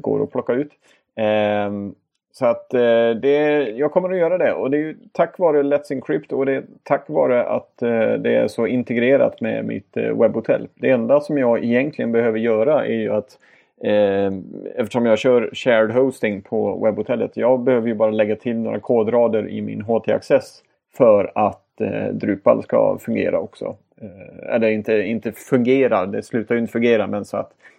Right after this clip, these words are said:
den snappar upp alla, eh, anrop och, och ser till att man använder den säkra anslutningen. Så att, eh, mitt svar är ja, absolut. Eh, det är klart att jag kommer att skaffa,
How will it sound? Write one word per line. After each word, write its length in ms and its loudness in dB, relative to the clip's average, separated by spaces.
den 240 2
snappar 340 0
upp 280 0
alla, 220 2
eh, 1040 -6
anrop 520 4
och, 280 -2
och 320 -4
ser 140 0
till 260 0
att 120 -4
man 140 -4
använder 320 -4
den 180 -10
säkra 380 -6
anslutningen. 560 -6
Så 120 -4
att, 340 0
eh, 60 0
mitt 220 -2
svar 260 2
är 140 4
ja, 460 2
absolut. 640 -2
Eh, 300 0
det 60 2
är 80 0
klart 200 0
att 120 -6
jag 120 -2
kommer 200 -2
att 60 -4
skaffa, 520 0